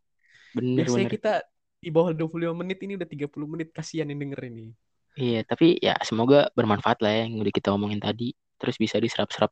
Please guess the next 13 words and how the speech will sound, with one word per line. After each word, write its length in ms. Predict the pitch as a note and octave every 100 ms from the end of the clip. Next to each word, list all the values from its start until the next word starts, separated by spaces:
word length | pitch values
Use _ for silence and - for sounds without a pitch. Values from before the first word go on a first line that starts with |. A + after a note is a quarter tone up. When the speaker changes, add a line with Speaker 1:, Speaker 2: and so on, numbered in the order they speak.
| -
Speaker 1:
juga 240 | A2+ A#2+
kan 240 | A2+ A#2+ A#2+
ilmu-ilmunya. 640 | A#2+ A2 A2+ A2+ A#2 C3 - _ _ _ _ _ _ - _ _ _
Speaker 2:
Ya, 400 | G2 F#2 - G2
gue 80 | A2 G#2+
sih 160 | A#2
apresiasi 560 | G2+ - G#2+ G#2 - A2+
buat 160 | G#2 G2+
kalian 320 | G2+ G#2+ G#2+
yang 60 | G#2
udah 80 |
dengerin 480 | G2+ A2 A#2+ B2 G#2+
sam-, 240 | G2+ -